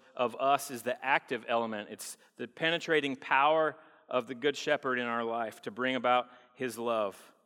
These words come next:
And the believer's part is a passive thing. It's a thing that we receive,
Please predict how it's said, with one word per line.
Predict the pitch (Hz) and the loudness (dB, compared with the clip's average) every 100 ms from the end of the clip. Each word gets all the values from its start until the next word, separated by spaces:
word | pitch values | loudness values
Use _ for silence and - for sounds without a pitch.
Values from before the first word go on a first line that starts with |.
| _ _ _ _ _ _ _ | _ _ _ _ _ _ _
And | - 127 | -6 -4
the | |
believer's | 107 123 127 156 156 131 - | -4 -2 -2 -2 -2 -4 -6
part | - 117 117 113 | -6 -4 -4 -6
is | 107 | -10
a | |
passive | - 120 120 - 107 | -8 -4 -2 -4 -10
thing. | - 107 98 | -10 -10 -12
It's | - | -16
a | 107 | -10
thing | 135 135 | -6 -6
that | 123 | -6
we | 123 | -8
receive, | 113 107 - 139 127 98 - - | -8 -10 -12 -10 -8 -10 -12 -20